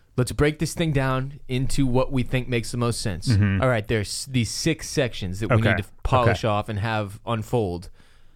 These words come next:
Speaker 1: but we're gonna need more time for each section,
Speaker 2: Yeah.
Speaker 1: basically.
Speaker 2: Yeah. Okay.
Speaker 1: I don't know,
Speaker 2: I,
Speaker 1: though. That's a
Speaker 2: I,
Speaker 1: good question, Barry.
Speaker 2: I mean, I'm, I'm, I'm fascinated to see how they pull it off.
Speaker 1: Yeah, no shit, right?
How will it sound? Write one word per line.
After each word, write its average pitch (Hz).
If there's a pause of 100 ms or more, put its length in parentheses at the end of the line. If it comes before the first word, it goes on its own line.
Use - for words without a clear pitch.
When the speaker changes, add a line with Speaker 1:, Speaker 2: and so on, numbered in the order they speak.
(380)
Speaker 1:
but 127
we're 113
gonna 117
need 110
more 101
time -
for 95
each 78
section, -
Speaker 2:
Yeah. 120
Speaker 1:
basically. -
Speaker 2:
Yeah. - (380)
Okay. - (280)
Speaker 1:
I 165
don't 220
know, 170
Speaker 2:
I, -
Speaker 1:
though. 101
That's 131
a -
Speaker 2:
I, -
Speaker 1:
good 180
question, 156
Barry. 95
Speaker 2:
I 185
mean, 196
I'm, 175
I'm, 175 (880)
I'm 151
fascinated 160
to 131
see 143
how 135
they 117
pull 110
it 104
off. 120
Speaker 1:
Yeah, 113
no 110
shit, -
right? 98